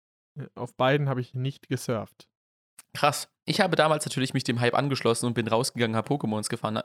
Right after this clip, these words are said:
Speaker 2: äh, gefangen und dachte mir
Speaker 1: Pokémon.
Speaker 2: letztens, wie heftig wäre es gewesen, wenn der Pokémon Go Hype gleichzeitig mit diesen ganzen E-Roller-Anschaffungen in den Großstädten gewesen wäre. Wenn diese
Speaker 1: Hype.
Speaker 2: Kids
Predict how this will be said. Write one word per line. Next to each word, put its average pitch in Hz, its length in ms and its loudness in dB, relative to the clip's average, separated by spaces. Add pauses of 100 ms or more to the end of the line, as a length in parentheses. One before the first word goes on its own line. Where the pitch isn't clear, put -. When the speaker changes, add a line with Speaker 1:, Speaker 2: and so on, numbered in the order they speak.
(140)
Speaker 2:
äh, 107 260 0
gefangen 120 520 -2 (460)
und 139 300 0
dachte 156 260 4
mir 131 240 6
Speaker 1:
Pokémon. 185 200 -2 (600)
Speaker 2:
letztens, 135 380 2 (220)
wie 123 120 2
heftig 175 480 0
wäre 135 200 2
es 120 180 0
gewesen, 120 540 -2 (260)
wenn 117 120 0
der 110 140 2
Pokémon 120 500 2
Go 151 380 4
Hype 120 340 0 (340)
gleichzeitig 123 1300 0 (320)
mit 139 340 2
diesen 135 300 2
ganzen 131 420 0
E-Roller-Anschaffungen 123 1400 2
in 127 100 0
den 123 140 2
Großstädten 117 520 0
gewesen 110 420 -2
wäre. 110 340 0 (400)
Wenn 147 180 4
diese 147 320 4 (140)
Speaker 1:
Hype. 131 140 2
Speaker 2:
Kids - 360 2